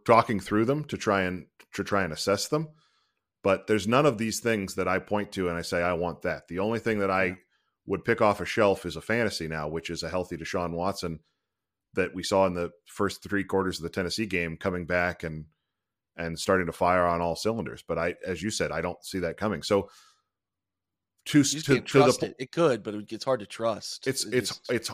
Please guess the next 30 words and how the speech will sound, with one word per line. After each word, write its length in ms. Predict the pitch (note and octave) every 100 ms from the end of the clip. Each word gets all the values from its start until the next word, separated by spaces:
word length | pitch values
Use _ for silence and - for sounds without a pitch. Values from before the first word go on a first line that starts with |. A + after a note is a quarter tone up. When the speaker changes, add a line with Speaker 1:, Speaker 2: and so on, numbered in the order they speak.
| -
Speaker 1:
yeah. 280 | A#2+ E2+ C2+ -
And 120 | G2
it, 140 | G2 -
and 160 | G#2+
it 160 | G#2 G#2
feels, 640 | - A#2+ A#2 A2 A2 - - _ _
after 260 | A2+ A#2 A2
what 200 | A#2+ A#2+
we 100 | C3+
saw 300 | - B2+ A#2+
from 180 | B2
those 220 | A2+ G#2+ -
throws 340 | A2 A2 G2
yesterday, 600 | G#2 G2+ F#2+ F2 E2 D#2+ - _ _ _ _ _ _ _
put 80 | G#3
it 80 | -
this 160 | C#3
way, 140 | G2 D#2
if 180 | A2 G#2+ -
all 280 | C3+ F#3
that 160 | E3+ B2+
was 140 | G2+ G2+
happening 440 | A2+ F#2+ E2+ E2
was 140 | E2+
that 140 | F2+ F#2
he 100 | A2
was 100 | G2
having 300 | G2+ G#2 G2
trouble 260 | G#2+ G2
putting, 440 | F#2 - G2+ F#2+